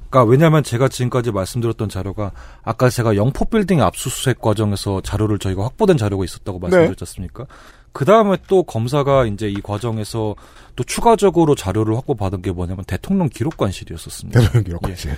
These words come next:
Speaker 1: 그러니까
Speaker 2: 네.
Speaker 1: 국정원이 스스로 제출했던 자료들도 있긴 있었었는데
Speaker 2: 음.
Speaker 1: 나머지 확보하지 못했던 자료들이 어디서 받았냐 하면 영포 빌딩 그리고 대통령 기록관실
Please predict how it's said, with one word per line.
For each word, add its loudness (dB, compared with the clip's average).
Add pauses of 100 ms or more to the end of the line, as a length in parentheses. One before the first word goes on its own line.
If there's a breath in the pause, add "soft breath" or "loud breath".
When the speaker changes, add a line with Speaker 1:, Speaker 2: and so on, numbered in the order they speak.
Speaker 1:
그러니까 -2
Speaker 2:
네. -6
Speaker 1:
국정원이 4
스스로 -6
제출했던 2
자료들도 2
있긴 0
있었었는데 -2
Speaker 2:
음. 2 (260 loud breath)
Speaker 1:
나머지 2
확보하지 2
못했던 2
자료들이 2
어디서 2
받았냐 0
하면 0
영포 -2
빌딩 -4
그리고 -2
대통령 0
기록관실 -2